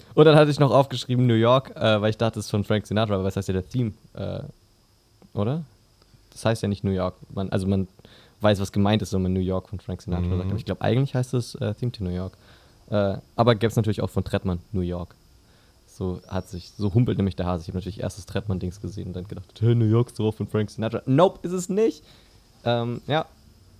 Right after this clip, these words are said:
Speaker 1: Das heißt, dein Patronengürtel haben
Speaker 2: Ja,
Speaker 1: wir
Speaker 2: dann,
Speaker 1: eigentlich
Speaker 2: dann
Speaker 1: damit
Speaker 2: kannst du
Speaker 1: zusammen,
Speaker 2: eigentlich
Speaker 1: ne?
Speaker 2: deinen sagen.
Speaker 1: Weil ich würd
Speaker 2: Ja.
Speaker 1: nämlich noch ein bisschen abge-, ich würd nämlich noch ein bisschen zusätzlich machen.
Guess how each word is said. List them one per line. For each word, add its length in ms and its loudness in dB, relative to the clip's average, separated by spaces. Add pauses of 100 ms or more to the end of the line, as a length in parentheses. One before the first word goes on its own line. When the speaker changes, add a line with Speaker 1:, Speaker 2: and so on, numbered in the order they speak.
(380)
Speaker 1:
Das 100 -4
heißt, 120 2
dein 140 4
Patronengürtel 480 0
haben 120 6
Speaker 2:
Ja, 40 8
Speaker 1:
wir 60 8
Speaker 2:
dann, 80 8
Speaker 1:
eigentlich 160 4
Speaker 2:
dann 80 0
Speaker 1:
damit 160 2
Speaker 2:
kannst 180 -2
du 40 -4
Speaker 1:
zusammen, 220 2
Speaker 2:
eigentlich 100 2
Speaker 1:
ne? 40 0
Speaker 2:
deinen 80 -2
sagen. 360 -4
Speaker 1:
Weil 100 4
ich 80 -4
würd 100 -2
Speaker 2:
Ja. 60 2
Speaker 1:
nämlich 80 4
noch 80 4
ein 80 0
bisschen 220 -2
abge-, 360 4
ich 140 -6
würd 80 -4
nämlich 140 2
noch 80 0
ein 40 -4
bisschen 240 -4 (160)
zusätzlich 340 -6
machen. 180 -2